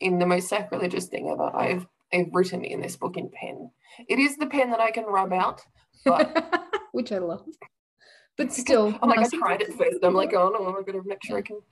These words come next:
Speaker 1: But no, I've, like, like, highlighted it and made, like,
Speaker 2: Yeah.
Speaker 1: A D H D note in the column and
Speaker 2: Nice.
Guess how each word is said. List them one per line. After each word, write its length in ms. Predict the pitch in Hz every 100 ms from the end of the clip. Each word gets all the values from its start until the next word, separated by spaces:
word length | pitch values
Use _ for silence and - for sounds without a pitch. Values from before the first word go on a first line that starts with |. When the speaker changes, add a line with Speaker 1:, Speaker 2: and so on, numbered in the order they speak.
| _ _ -
Speaker 1:
But 100 | 196
no, 200 | 202 -
I've, 80 | 202
like, 180 | 214 214 -
like, 180 | 190
highlighted 640 | 180 202 202 208 202 202 190
it 200 | 190 180
and 320 | 175 170 180
made, 240 | - 180 -
like, 140 | 85
Speaker 2:
Yeah. 80 | -
Speaker 1:
A 100 | 185
D 140 | 196 196
H 160 | 190 -
D 160 | 190 190
note 260 | 190 185 185
in 140 | 185
the 280 | 180 180 180 _ _
column 440 | - 208 196 196 190
and 320 | 175 170 190 - -
Speaker 2:
Nice. 640 | 170 165 151 156 -